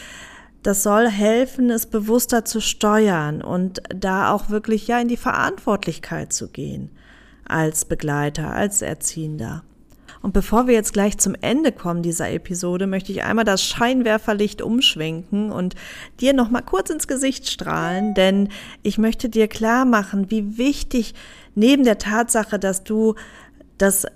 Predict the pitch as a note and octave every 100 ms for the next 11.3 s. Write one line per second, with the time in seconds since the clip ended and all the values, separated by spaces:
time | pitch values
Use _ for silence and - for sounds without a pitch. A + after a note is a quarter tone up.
0 | - - G3 G3 - G#3+ G3+ G3+ G3+ F#3
1 | - F#3+ C4+ D#4+ C#4 A3+ A#3 A#3 A#3 G3+
2 | F3+ G#3 G3 F#3 F3+ - A#3 B3 G#3+ G#3+
3 | F#3 G#3 G#3 G3 F#3 G3 G3 - - -
4 | F#3+ F#3 F#3 A#2 G3 - G3 F#3 F#3 F3+
5 | F3+ G3 G3+ F#3+ - F3+ E3+ C3 F3+ F#3
6 | F3+ F3+ F3+ F3 E3+ E3+ - - A#3 A#3
7 | - G3+ G#3 G#3 G3 F#3+ G3 - F#3+ F#3
8 | F#3 F#3 F#3 F#3 F#3 - - - - -
9 | E3 - G3 F3+ E3+ - G3 F#3+ F#3+ F3
10 | F3+ A3 A#3+ F#3+ G3+ B3 B3+ - - -
11 | G#3+ A3